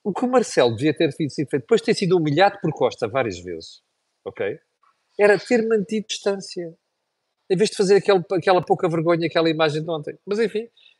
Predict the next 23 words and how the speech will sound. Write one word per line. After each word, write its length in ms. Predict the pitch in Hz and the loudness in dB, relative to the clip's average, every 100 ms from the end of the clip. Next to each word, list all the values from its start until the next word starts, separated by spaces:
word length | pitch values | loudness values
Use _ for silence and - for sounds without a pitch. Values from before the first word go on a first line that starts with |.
| - | 0
ele 180 | 165 160 | 2 4
que, 100 | 165 | 2
ele 320 | 147 151 143 | 4 4 2
que 60 | |
vai, 160 | 147 131 | 2 2
que 80 | - | 4
vai 140 | 139 | 2
ficar 200 | - 139 | 4 2
a 40 | 127 | 4
história 260 | - 127 | 4 2
como 160 | 127 120 | 2 -4
o 20 | |
pior 160 | 123 123 | 2 2
presidente 300 | 120 117 117 | 2 -6 -8
dos 140 | - | -10
últimos 280 | 123 117 110 | -8 -8 -8
cinquenta 360 | 113 113 107 | -4 -4 -4
anos, 160 | 113 117 | -8 -8
também 180 | 117 113 | -10 -10
não 100 | 110 | -8
me, 120 | 110 | -10
não 280 | 101 117 110 | -8 -8 -8
me, 180 | 107 | -10